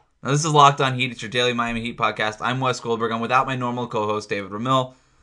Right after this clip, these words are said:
All of that is what the optimist would say, and I'm optimistic about this team. I am an optimist about this Heat team.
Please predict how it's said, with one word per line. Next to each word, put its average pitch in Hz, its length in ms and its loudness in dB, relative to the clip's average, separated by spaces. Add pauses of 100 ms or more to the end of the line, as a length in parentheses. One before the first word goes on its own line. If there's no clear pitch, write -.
(460)
All 214 280 6
of 180 100 0
that 156 200 4
is 143 80 2
what 131 100 -4
the 127 80 -2
optimist 110 480 0
would 104 120 -12
say, 101 340 -2
and 104 100 -4
I'm 123 220 -2
optimistic 120 580 -4
about 104 260 -2
this 98 140 -14
team. 131 220 -4
I 135 120 2
am 165 220 -2
an 156 60 0
optimist 160 500 -2
about 110 260 -2
this 110 140 -10
Heat 117 200 -12
team. 80 360 -12